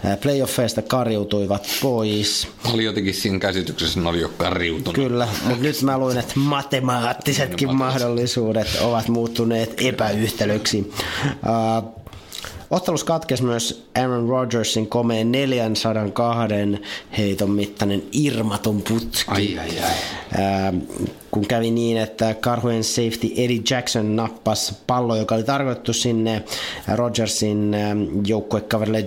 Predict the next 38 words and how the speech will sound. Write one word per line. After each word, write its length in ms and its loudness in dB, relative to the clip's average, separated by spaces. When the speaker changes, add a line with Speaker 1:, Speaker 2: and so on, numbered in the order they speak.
Speaker 1:
Jimmy 180 2
Grahamille. 840 0
Ää, 320 0
oltiin 400 2
siellä 320 2
vikalla 560 0
vartilla 560 0
jo 120 2
pelaamassa 760 2
ja 100 4
tarkoitus 420 0
oli 120 2
niinku 300 -2
tasoittaa 640 -2
tää 160 2
peli, 340 2
mutta 420 0
se 500 0
pallo, 520 2
ö, 320 2
kosketti 640 0
toista 320 0
pelaajaa 360 0
käteen, 440 0
niin 120 2
on 140 0
siihen 280 2
tapa, 160 0
että 140 -2
mikä 180 2
on 60 2
muuten 180 0
hyvä 160 0
suomennos 540 0
sille, 180 0
kun 180 -2
ball 240 2
was 220 0